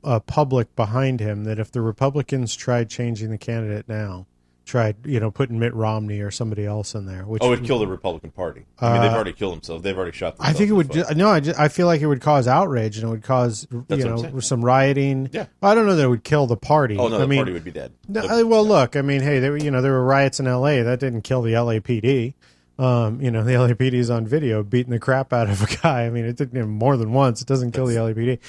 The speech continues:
Speaker 1: I don't know that it, that
Speaker 2: Yeah.
Speaker 1: necessarily would kill the party, but
Speaker 2: Yeah.
Speaker 1: it might cause, uh, rioting, and which actually
Speaker 2: There will be.
Speaker 1: uh, it
Speaker 2: I guarantee it.
Speaker 1: it would be, yeah, God, I, this is a,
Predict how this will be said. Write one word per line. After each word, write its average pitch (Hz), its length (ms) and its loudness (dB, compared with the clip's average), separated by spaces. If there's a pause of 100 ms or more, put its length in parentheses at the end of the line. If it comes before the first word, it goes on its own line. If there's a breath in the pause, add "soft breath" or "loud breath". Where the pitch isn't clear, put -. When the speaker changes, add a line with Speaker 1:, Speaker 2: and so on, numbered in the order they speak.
(180 loud breath)
Speaker 1:
I 214 60 4
don't 233 120 4
know 214 80 6
that 185 100 6
it, 160 160 2
that 151 160 4
Speaker 2:
Yeah. 143 80 0
Speaker 1:
necessarily 135 360 0
would 120 120 -2
kill 131 140 -2
the 113 60 -2
party, 160 400 0
but 113 220 0
Speaker 2:
Yeah. 69 80 -16 (300 loud breath)
Speaker 1:
it 147 140 2
might 156 340 0
cause, 127 640 0
uh, 117 400 -2
rioting, 120 800 0
and 113 420 -6
which 135 240 2
actually 156 680 2 (680 soft breath)
Speaker 2:
There 120 140 0
will 104 160 -2
be. 82 100 -6
Speaker 1:
uh, 60 60 -14 (560)
it 165 340 -2 (400)
Speaker 2:
I 101 80 -4
guarantee 92 400 -6
it. 69 160 -10 (100)
Speaker 1:
it 180 120 2
would 165 200 2
be, 208 560 -2 (360)
yeah, - 280 -16
God, 139 220 -8
I, 131 460 -8
this 131 200 -4
is 131 140 -4
a, 123 300 -4